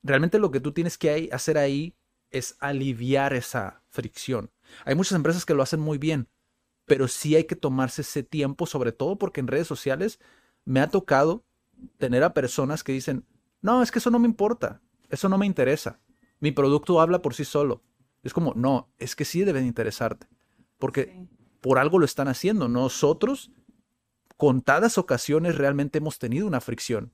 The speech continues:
Speaker 1: en redes sociales, y eso ya es hablar bastante.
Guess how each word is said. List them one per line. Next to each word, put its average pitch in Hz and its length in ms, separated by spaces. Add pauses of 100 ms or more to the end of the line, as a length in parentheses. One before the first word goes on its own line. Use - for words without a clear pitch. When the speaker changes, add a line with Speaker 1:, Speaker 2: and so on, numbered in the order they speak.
Speaker 1:
en 123 140
redes 117 200
sociales, 107 360
y 127 40
eso 156 140
ya 151 140
es - 260 (220)
hablar 117 340
bastante. 120 640